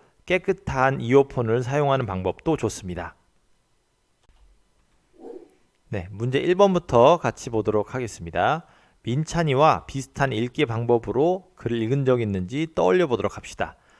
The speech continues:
자, 민찬이는 글을 어떻게 읽었죠? 그렇죠. 바로 모르는 낱말이 있었는데 그냥 넘어갔죠? 자, 선생님도 예전에 어린이 신문을 읽다가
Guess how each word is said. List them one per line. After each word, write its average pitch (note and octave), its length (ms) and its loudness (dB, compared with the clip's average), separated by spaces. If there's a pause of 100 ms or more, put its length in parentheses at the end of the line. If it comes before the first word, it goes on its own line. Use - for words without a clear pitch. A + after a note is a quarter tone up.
(140)
자, - 140 -8
민찬이는 D#3 800 0
글을 C3 260 0
어떻게 C3 480 0
읽었죠? A#2 460 0 (840)
그렇죠. F2 760 -6 (440)
바로 A2+ 480 -2 (260)
모르는 C#3 440 2
낱말이 A2+ 400 2
있었는데 G#2 640 -4
그냥 G2+ 240 -6
넘어갔죠? G2+ 640 -2 (640)
자, F#2 80 -12
선생님도 D3+ 640 0 (420)
예전에 G#2+ 440 -2
어린이 A#2 440 2
신문을 B2+ 380 -4
읽다가 C3 540 0